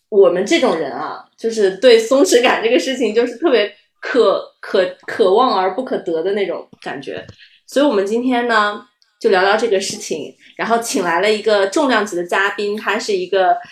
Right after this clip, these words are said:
大厂的程序员，然后是我们的朋友里面，也是基叔觉得他是一个特别特别有松弛感的人，所以我们特别想请他来聊聊，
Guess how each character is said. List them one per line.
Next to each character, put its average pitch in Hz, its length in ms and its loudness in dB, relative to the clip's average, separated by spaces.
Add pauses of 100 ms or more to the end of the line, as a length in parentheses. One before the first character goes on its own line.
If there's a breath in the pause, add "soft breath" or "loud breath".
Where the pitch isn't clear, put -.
(180 loud breath)
大 247 220 2
厂 160 340 -4
的 160 160 -4
程 160 300 -10
序 240 260 -6
员， 165 420 -2 (280 loud breath)
然 170 100 -4
后 233 100 -4
是 247 160 -2
我 240 120 2
们 170 100 -4
的 202 160 -2
朋 180 220 -4
友 214 180 0
里 175 160 -6
面， 147 180 -10 (440 soft breath)
也 175 120 -2
是 214 140 -4
基 247 240 -2
叔 269 220 -4
觉 190 200 -2
得 160 160 -6
他 - 200 -6
是 208 160 -4
一 175 80 -8
个 185 100 -4
特 277 240 -8
别 190 140 -2
特 185 80 -8
别 170 100 -2
有 165 140 -4
松 208 240 -6
弛 220 160 -6
感 135 160 -10
的 123 80 -16
人， 110 160 -16
所 - 140 -4
以 220 40 0
我 220 100 -2
们 160 140 -10
特 - 100 -16
别 185 80 -2
想 180 220 -6 (400 loud breath)
请 175 220 -8
他 208 160 -2
来 202 180 0
聊 165 220 -4
聊， 156 340 -4